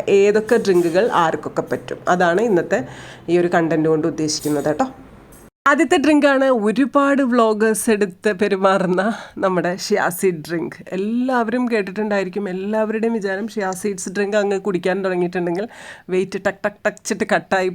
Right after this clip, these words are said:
പോവും. അങ്ങനെ കുടിച്ചിട്ട് വെയിറ്റ് കുറച്ചവരുണ്ടായിരിക്കും, ഇല്ലാന്ന് ഞാൻ പറയുന്നില്ല.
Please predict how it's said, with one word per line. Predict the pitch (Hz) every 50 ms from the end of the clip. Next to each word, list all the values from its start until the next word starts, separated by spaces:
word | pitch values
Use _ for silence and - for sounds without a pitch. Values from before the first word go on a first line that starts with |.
| 180
പോവും. | 175 160 170 185 240 - - - - - - - - - 202
അങ്ങനെ | 214 240 247 277 269 269
കുടിച്ചിട്ട് | 254 233 - 262 - 285 285
വെയിറ്റ് | 277 269 247 294 277
കുറച്ചവരുണ്ടായിരിക്കും, | 262 247 - 285 269 269 277 277 262 240 233 233 240 240 240 - 240 254 302 294 - - - - - - - - 196
ഇല്ലാന്ന് | 208 214 220 233 262 277 262
ഞാൻ | 247 233 220 202
പറയുന്നില്ല. | 190 180 180 190 180 180